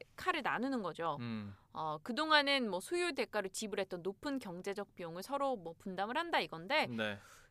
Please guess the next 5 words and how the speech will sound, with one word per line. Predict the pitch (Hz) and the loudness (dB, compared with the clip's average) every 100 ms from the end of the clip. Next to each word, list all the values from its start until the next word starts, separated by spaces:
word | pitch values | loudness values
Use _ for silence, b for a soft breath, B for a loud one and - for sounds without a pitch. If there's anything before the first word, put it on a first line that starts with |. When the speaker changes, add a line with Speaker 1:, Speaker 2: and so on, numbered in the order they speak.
| _ | _
Speaker 1:
이게 | - 233 240 277 302 294 277 208 | -10 -6 -4 2 4 6 4 2
등장하고 | - 240 330 349 320 311 | 0 0 2 6 4 4
급성장을 | - - - 349 370 370 339 285 | -8 -10 -4 -2 2 2 2 2
보이면서 | 240 226 214 190 247 302 339 | 0 0 -2 0 4 4 4
우버가 | - 247 254 330 302 302 262 165 | -2 -2 4 6 10 12 12 10